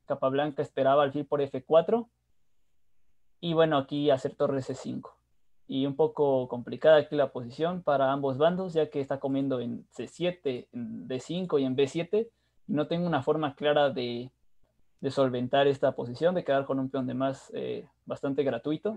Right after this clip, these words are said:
Entonces aquí, eh, yo creo que Capablanca vio esta variante, pero, pues, pasó por alto dama por F cuatro, que es muchísimo más fuerte.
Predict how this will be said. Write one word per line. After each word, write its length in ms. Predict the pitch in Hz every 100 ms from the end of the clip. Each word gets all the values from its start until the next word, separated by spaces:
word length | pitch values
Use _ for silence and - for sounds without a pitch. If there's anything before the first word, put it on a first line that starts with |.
| 208
Entonces 640 | 127 139 139 156 139 127 -
aquí, 760 | 131 - 143 147 143 139 131 _ - - _ _ _
eh, 100 | -
yo 60 | 139
creo 140 | 160
que 180 | 160 143
Capablanca 840 | 135 127 131 131 135 147 151 147 131
vio 200 | 123 139
esta 180 | 135 147
variante, 560 | 127 131 151 185 190 190
pero, 340 | 135 131 127 _
pues, 320 | 139 135 - -
pasó 220 | 131 147
por 160 | 151 139
alto 300 | 139 143 139
dama 280 | 135 135
por 140 | 135 127
F 180 | - -
cuatro, 420 | 156 160 180 170
que 80 | 135
es 60 |
muchísimo 440 | 135 135 160 156 139
más 180 | 139 -
fuerte. 480 | 156 156 151 220